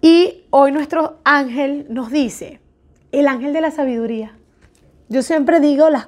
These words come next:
cosas no pasan por casualidad. Si tienes la sabiduría de comprender que estuviste en algún error y que es el momento de enmendarlo, está bien. El ángel de la sabiduría nos dice que proviene de las profundidades de mi experiencia.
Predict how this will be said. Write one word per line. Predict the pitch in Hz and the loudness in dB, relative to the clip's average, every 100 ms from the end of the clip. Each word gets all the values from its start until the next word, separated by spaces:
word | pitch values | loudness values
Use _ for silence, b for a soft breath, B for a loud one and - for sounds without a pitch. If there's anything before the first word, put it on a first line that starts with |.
| _ - | _ 2
cosas | 294 233 269 262 b b b 233 | 2 2 -4 -12 b b b -4
no | 254 | -4
pasan | - 254 214 | -4 -10 -12
por | - | -14
casualidad. | - 233 - - - _ _ b b b b b b | -18 -18 -18 -18 -20 _ _ b b b b b b
Si | - 294 | -2 0
tienes | 247 339 359 | 2 2 0
la | 427 415 | -2 -2
sabiduría | 339 277 262 262 285 285 | -2 0 0 2 2 4
de | 269 277 | 2 0
comprender | 262 247 220 233 214 208 214 190 185 _ _ _ _ _ - | -2 -2 -4 -8 -6 -4 -4 -4 -10 _ _ _ _ _ 0
que | 240 233 208 220 - _ _ - | 2 4 2 -2 -12 _ _ -18
estuviste | - 240 254 359 | -8 -6 -4 -2
en | 359 311 | -4 -4
algún | 277 302 | -4 -4
error | 339 349 247 214 _ | -2 0 0 -2 _
y | - | -14
que | - 240 | -4 -4
es | 254 | -4
el | 349 | -4
momento | 349 294 302 349 | -4 -4 -4 -4
de | 311 | -4
enmendarlo, | 262 254 302 208 226 - _ _ _ _ _ _ _ | -6 -2 -2 -2 -8 -16 _ _ _ _ _ _ _
está | 226 - 226 | -12 -8 -8
bien. | 220 - - _ _ - B B B B B | -8 -12 -20 _ _ -20 B B B B B
El | 269 | 4
ángel | 320 403 | 6 4
de | 440 453 | 0 0
la | 415 | 2
sabiduría | 392 359 330 339 359 | 2 2 2 2 0
nos | 381 | 0
dice | 339 285 - 277 | 0 -2 0 0
que | 285 | 2
proviene | 277 285 269 330 285 254 | 4 2 4 2 0 0
de | 254 | 2
las | 262 262 | 2 0
profundidades | 311 285 277 - 320 285 285 294 370 392 359 | 2 2 2 -2 -2 0 2 4 4 2 -4
de | 330 | -6
mi | 269 | -8
experiencia. | 240 - - 220 202 190 _ | -10 -14 -10 -8 -10 -12 _